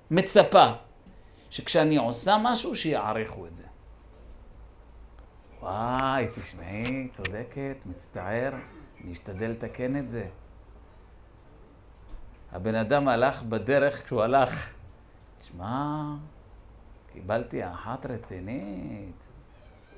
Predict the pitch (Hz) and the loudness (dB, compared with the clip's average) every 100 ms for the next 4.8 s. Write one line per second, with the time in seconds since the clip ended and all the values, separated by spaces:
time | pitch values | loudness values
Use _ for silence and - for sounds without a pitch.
0 | - 82 113 143 107 180 196 220 - - | -16 -10 -4 -4 -4 -6 -4 -4 -6 -8
1 | 165 131 120 107 98 - 98 87 78 - | -4 -2 -2 -4 -8 -10 -8 -8 -12 -20
2 | - - - - - - - - - - | -20 -20 -20 -20 -20 -20 -20 -20 -20 -20
3 | - - 98 143 156 131 156 156 151 143 | -18 -12 2 4 6 6 4 4 4 6
4 | 139 156 170 170 175 170 151 | 6 6 4 4 2 0 -2